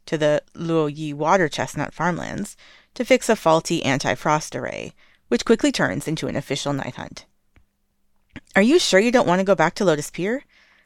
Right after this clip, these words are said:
We both thought this would be a short visit," Wei Wuxian says to Lan Wangji as he inspects the base of the pine tree, where he carved a locus point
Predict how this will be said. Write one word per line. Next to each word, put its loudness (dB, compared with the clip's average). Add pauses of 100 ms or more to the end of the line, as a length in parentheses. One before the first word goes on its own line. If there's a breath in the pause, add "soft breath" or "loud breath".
(120)
We 0
both 6
thought 4
this 0
would -4
be 0
a 2
short -2
visit," -2 (400)
Wei -2
Wuxian 0
says 0
to -2
Lan 2
Wangji -4 (480 soft breath)
as -2
he 2
inspects 0
the 0
base 0
of -8
the 2
pine 0
tree, -10 (360 soft breath)
where -2
he 0
carved 2
a 2
locus 0
point -4